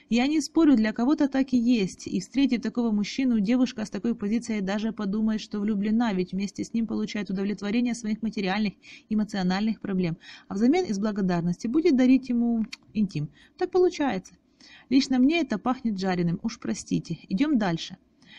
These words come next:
Многие обвиняли меня в том, что я обманывала и причиняла боль человеку. Боль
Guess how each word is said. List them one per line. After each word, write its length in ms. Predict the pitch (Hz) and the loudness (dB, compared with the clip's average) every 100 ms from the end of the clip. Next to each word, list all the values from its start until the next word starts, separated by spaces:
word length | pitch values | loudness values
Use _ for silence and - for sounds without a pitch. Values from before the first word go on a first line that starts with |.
| - - | -10 -2
Многие 400 | 240 330 269 254 | 0 4 6 6
обвиняли 420 | 214 233 262 240 | 4 4 4 4
меня 220 | 214 214 | 4 2
в 60 | 208 | 0
том, 180 | 294 285 | -4 -2
что 160 | - | -2
я 140 | 233 208 | 0 0
обманывала 580 | 185 214 247 208 196 | 0 2 2 0 0
и 100 | 175 | 0
причиняла 440 | 170 185 220 277 254 | -2 -4 -2 0 0
боль 200 | 220 240 | 0 -2
человеку. 640 | - 226 208 185 - 180 | -2 -2 -2 -2 -4 -8
Боль 520 | 175 170 190 233 233 | -8 -6 -4 -2 -2